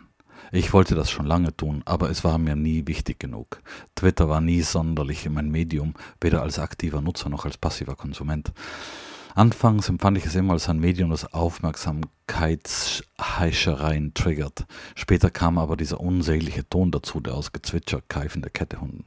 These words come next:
Kettenhunde machte. Frau Maike hat gestern einen guten Text über diese zweite Phase geschrieben. Link dazu im Text.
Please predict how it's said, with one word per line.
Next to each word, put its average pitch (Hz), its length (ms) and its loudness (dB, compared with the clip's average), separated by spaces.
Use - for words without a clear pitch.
Kettenhunde 71 500 -4
machte. - 400 -10
Frau 101 200 6
Maike 107 340 8
hat 78 160 -2
gestern 90 240 2
einen 73 220 -2
guten 87 280 -4
Text - 300 8
über 71 140 -4
diese 69 180 -6
zweite - 300 -2
Phase 73 320 -4
geschrieben. - 580 -10
Link 76 360 -4
dazu - 200 -8
im - 100 -14
Text. - 460 -2